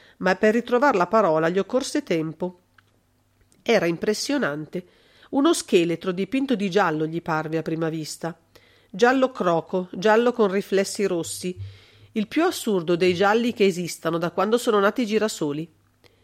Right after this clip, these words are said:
Poi capì che l'uomo portava una maglia aderente che gli fasciava tutto il corpo,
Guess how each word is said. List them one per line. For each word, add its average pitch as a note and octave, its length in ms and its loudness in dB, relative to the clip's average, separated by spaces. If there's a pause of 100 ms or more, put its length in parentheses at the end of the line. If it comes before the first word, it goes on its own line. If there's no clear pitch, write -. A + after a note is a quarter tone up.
(480)
Poi D4 180 4
capì A3 440 0
che A#3+ 120 4
l'uomo F#3+ 300 4
portava E3 480 0
una F#3+ 160 2
maglia A#3+ 300 2
aderente E3+ 640 0
che - 220 -8
gli G#3 100 0
fasciava F#3 460 2
tutto C4+ 320 -4
il B3 140 -2
corpo, D#3+ 520 -4